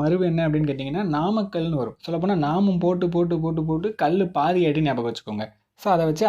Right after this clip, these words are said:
அரைக்கல்னு எடுத்துடணும். அப்போ அரைக்கல் அப்படிங்கிறதுக்கு நாமக்கல்னு வரும். அடுத்து அருப்புக்கோட்டை அப்படிங்கிறதோட மருவு என்ன அப்படின்னு பார்த்தீங்கன்னா அறுவைன்னு வரும்.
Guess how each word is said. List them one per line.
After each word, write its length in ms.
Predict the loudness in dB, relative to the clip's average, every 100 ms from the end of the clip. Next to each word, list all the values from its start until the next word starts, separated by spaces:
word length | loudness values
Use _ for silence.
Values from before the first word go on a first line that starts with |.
| 2
அரைக்கல்னு 480 | 2 0 2 2 0
எடுத்துடணும். 340 | -2 -4 -6 -4
அப்போ 120 | -2 0
அரைக்கல் 440 | 0 0 2 2
அப்படிங்கிறதுக்கு 580 | 2 0 0 -2 -2 -2 -4 _ _ _ -2
நாமக்கல்னு 760 | 2 2 2 0 0 2 2 -2
வரும். 180 | -6 _ _ -4
அடுத்து 360 | 0 0 0 -2 -4 -10 _ -6
அருப்புக்கோட்டை 800 | -2 0 0 -2 2 2 4 2 2
அப்படிங்கிறதோட 520 | 2 2 2 2 0 0
மருவு 240 | 2 2 0
என்ன 100 | 0 -2
அப்படின்னு 240 | -4 -6
பார்த்தீங்கன்னா 360 | -6 -8 -6 -8 -8 _ -4 -2
அறுவைன்னு 520 | 0 2 4 2 0
வரும். 160 | -4